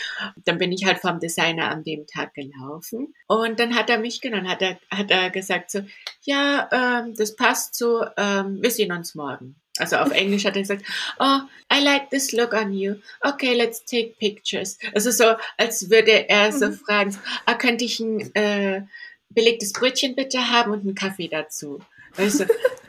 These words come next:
Speaker 1: da, da war so viel los, so viel Lichter überall. Ich hab gedacht, ich bin auf einer Bühne. Es war ja fast so.
Speaker 2: Mhm.
Speaker 1: Aber bloß das ganze Haus war so. Da, da ich so, ich war so aufgeregt. Ich hab, meine Finger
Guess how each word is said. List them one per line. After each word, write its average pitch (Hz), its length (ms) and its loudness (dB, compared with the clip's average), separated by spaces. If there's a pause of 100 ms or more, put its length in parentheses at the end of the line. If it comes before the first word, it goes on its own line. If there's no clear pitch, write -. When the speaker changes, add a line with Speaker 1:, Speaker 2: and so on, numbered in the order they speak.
(240)
Speaker 1:
da, 220 140 6
da 233 160 6
war 254 120 6
so 320 300 2
viel 277 460 4
los, 254 400 6
so 285 120 0
viel 247 240 0
Lichter 233 520 2
überall. 190 260 4
Ich 208 120 -2
hab - 160 -2
gedacht, 208 320 2
ich - 120 -14
bin 214 140 2
auf 214 180 0
einer 175 140 0
Bühne. 196 540 -2
Es 202 140 0
war 208 120 4
ja 180 180 4
fast - 480 -6
so. 185 260 -4 (320)
Speaker 2:
Mhm. 240 100 -2
Speaker 1:
Aber 214 200 6
bloß 233 300 4
das - 180 -8
ganze 247 440 2
Haus 277 340 4
war 165 200 4
so. 156 320 -4 (440)
Da, 202 360 6
da 220 120 0
ich 208 120 -4
so, 208 120 -2 (1080)
ich 214 160 0
war 214 120 6
so 226 160 0
aufgeregt. 208 640 2
Ich 208 60 6
hab, - 60 -4
meine 190 300 4
Finger 240 680 0